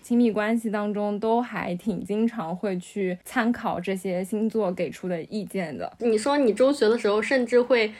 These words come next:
Speaker 2: 根据星座来选择朋友，就是说我是某个星座，然后我就要多跟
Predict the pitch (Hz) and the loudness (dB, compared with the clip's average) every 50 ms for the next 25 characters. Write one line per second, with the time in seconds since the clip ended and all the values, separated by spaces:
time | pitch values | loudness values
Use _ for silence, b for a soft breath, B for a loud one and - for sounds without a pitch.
0 | B B - 302 311 330 277 285 262 240 240 - - 262 262 269 262 269 247 214 | B B 6 8 10 10 8 8 6 4 2 2 4 4 4 6 6 6 6 8
1 | 190 180 180 196 180 196 208 - - - - 208 185 175 175 180 185 202 208 - | 8 8 8 6 4 2 0 -2 -10 0 2 2 4 4 2 2 2 0 0 0
2 | 208 160 175 185 185 185 208 208 220 220 214 226 214 214 214 220 202 185 214 214 | -2 0 0 0 2 6 8 6 6 6 4 2 4 6 6 8 6 6 6 4
3 | - 262 240 214 185 170 175 190 202 208 - 214 208 202 208 196 180 160 - 180 | 2 2 4 4 4 4 4 2 0 0 0 0 0 2 4 4 4 4 4 4
4 | 170 185 190 226 214 196 190 190 B B B B B B 214 202 190 190 233 226 | 2 2 2 4 4 4 4 4 B B B B B B 4 4 6 6 4 4
5 | 233 226 220 220 214 226 226 226 226 220 214 240 226 226 220 214 220 226 240 | 6 6 6 6 6 6 6 6 6 4 2 0 2 2 2 2 0 -2 -6